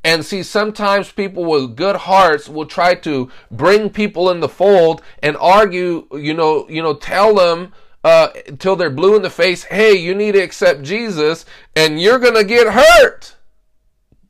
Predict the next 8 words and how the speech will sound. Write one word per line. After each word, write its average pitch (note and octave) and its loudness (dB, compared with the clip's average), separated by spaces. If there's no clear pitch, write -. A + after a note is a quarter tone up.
You're A#3 6
going A#3+ 2
to A3+ -6
get G3 0
damaged A3 0
in G#3+ 2
the G#3+ -2
process. A3 -2